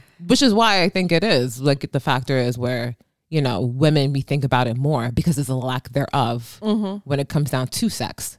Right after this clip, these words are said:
Speaker 1: or
Speaker 2: Mm-hmm.
Speaker 1: having sex, because men are just only thinking about themselves and their own needs and, "Oh, I wanna get satisfied," but you're not thinking about the woman in return
Speaker 2: Mm-hmm.
Speaker 1: when it comes down to it.
Speaker 2: They think, but that's why I said they think they, they think they do, but they, they
Speaker 1: They
Speaker 2: don't.
Speaker 1: don't.
Speaker 2: <laughs> Yeah.
Speaker 1: I know. And,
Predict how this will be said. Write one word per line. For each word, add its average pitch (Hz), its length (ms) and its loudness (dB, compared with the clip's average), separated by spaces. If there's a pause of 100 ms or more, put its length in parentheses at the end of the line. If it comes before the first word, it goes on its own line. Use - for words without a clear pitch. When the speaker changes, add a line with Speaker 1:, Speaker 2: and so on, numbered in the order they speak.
Speaker 1:
or 123 60 0
Speaker 2:
Mm-hmm. 139 100 0
Speaker 1:
having 127 200 -2
sex, 120 260 -6
because 139 320 0
men 143 240 2
are 123 100 2
just - 400 -4 (320)
only 165 200 2
thinking 147 220 0
about 127 240 0
themselves 135 480 0
and 117 100 -4
their 120 160 -6
own 139 200 0
needs 123 400 0
and, 120 200 -2 (220)
"Oh, 139 160 4
I 151 160 2
wanna 147 240 0
get 139 160 0
satisfied," 139 600 0
but 131 140 -2
you're 139 80 -2
not 135 180 0
thinking 139 180 0
about 127 200 0
the 123 60 2
woman 131 280 2
in 120 80 -2
return 117 540 -4 (180)
Speaker 2:
Mm-hmm. 175 340 -8
Speaker 1:
when 135 140 -4
it 123 80 -4
comes 123 220 -4
down 117 160 -4
to 101 180 -6
it. - 160 -8 (300)
Speaker 2:
They 208 140 0
think, 226 240 -6
but 208 80 0
that's 190 200 0
why 180 60 -6
I 170 60 -4
said 160 180 -10
they 156 80 -8
think 175 240 -8
they, 156 160 -10 (240)
they 156 140 -6
think 226 220 -2
they 185 100 0
do, 180 200 -2
but 156 180 -10
they, 143 160 -10 (200)
they - 60 -14
Speaker 1:
They 143 100 4
Speaker 2:
don't. 131 420 2 (380)
Speaker 1:
don't. 294 140 2
Speaker 2:
<laughs> - 20 -8
Yeah. 170 180 0
Speaker 1:
I 170 100 6
know. 143 380 6
And, 143 540 4